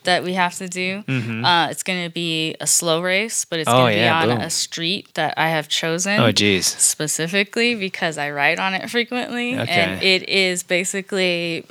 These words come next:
Speaker 1: a pothole city. <laughs>
Speaker 2: Rad.
Speaker 1: And I want, and it's, like, not super busy,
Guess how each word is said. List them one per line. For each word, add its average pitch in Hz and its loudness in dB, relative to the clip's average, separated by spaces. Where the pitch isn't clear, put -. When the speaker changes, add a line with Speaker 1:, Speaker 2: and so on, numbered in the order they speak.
Speaker 1:
a 151 -4
pothole 202 0
city. 233 -4
<laughs> - 2
Speaker 2:
Rad. 143 0
Speaker 1:
And 214 0
I 196 2
want, 208 0
and 220 0
it's, 233 -2
like, 262 0
not 190 2
super 196 -4
busy, 190 -6